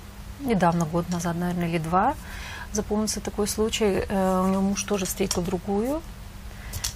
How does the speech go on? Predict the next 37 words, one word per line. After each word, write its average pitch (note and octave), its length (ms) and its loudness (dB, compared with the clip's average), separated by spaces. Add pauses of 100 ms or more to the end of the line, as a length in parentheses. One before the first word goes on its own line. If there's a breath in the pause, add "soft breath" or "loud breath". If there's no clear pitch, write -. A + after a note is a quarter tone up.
(140)
Это A3 140 -4
тяжело, F#3+ 460 4
это C#4 180 4
больно, G3+ 720 2
но A3 440 2
любая G#3+ 380 4
боль, G#3 360 2
она A#3+ 380 2 (120)
переносима, B3 720 0 (300)
если A3 220 -2
на G#3 120 4
не-, G3+ 280 0
ее F#3 400 0 (540)
принять, G3 500 2
если F#3+ 220 0
ее F#3 80 2
понять, G3 540 2
и F#3+ 40 2 (140)
если, F3+ 560 0
э, G3+ 420 -4
по-, F#3 120 0 (200)
позволить F3+ 400 4
ей F3 100 2
быть. G#3+ 300 0 (440 loud breath)
И G3+ 60 -6
когда A3+ 260 4
я A#3+ 220 4
ей A#3+ 80 2
сказала A#3 440 4
вопрос, A3 420 2
она A3 140 4
говорит, G#3+ 180 2
э, G3+ 420 2 (120)
я G#3+ 140 4
у G3+ 60 2
нее A3 140 6
спросила: G3+ 580 2